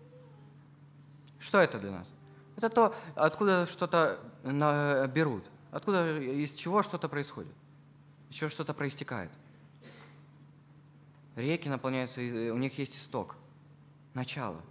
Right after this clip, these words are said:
то, откуда они вытекают. Источник — это начало чего-то. И также и в нашей жизни нашим источником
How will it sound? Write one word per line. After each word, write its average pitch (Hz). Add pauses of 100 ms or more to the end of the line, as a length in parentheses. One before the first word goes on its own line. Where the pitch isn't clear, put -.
(920)
то, 165
откуда 139
они 120
вытекают. 113 (2500)
Источник — 156
это 143
начало 123
чего-то. - (2000)
И 127
также 185
и 202
в 190
нашей 202
жизни 185 (500)
нашим 190
источником 190